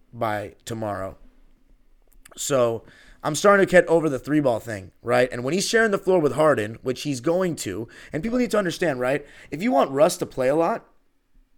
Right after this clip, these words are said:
then he has to share some of the minutes with Harden. Unless we're just taking Harden's minutes away, which,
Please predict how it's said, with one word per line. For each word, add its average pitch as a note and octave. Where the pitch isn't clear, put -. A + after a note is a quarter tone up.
then F3+
he F3
has F3
to D#3
share C#3
some C3
of B2+
the B2
minutes B2
with A#2
Harden. G#2+
Unless F3+
we're F#3+
just E3+
taking D#3+
Harden's C3+
minutes C3
away, D#3+
which, D3+